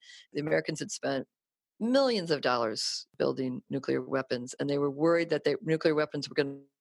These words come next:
go the way of chemical weapons, that they're gonna be determined to be an illegal form of warfare because it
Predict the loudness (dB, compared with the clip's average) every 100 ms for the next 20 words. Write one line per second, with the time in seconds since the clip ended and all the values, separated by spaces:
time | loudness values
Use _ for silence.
0 | -2 2 4 4 0 2 0 2 2 0
1 | -2 -4 0 2 2 2 2 2 0 -8
2 | -12 -4 0 4 4 4 2 2 4 4
3 | 4 2 4 4 4 2 -4 -20 -20 -20
4 | -2 6 6 6 4 4 4 0 -2 -4
5 | -2 -2 4 4 2 -4 -4 -4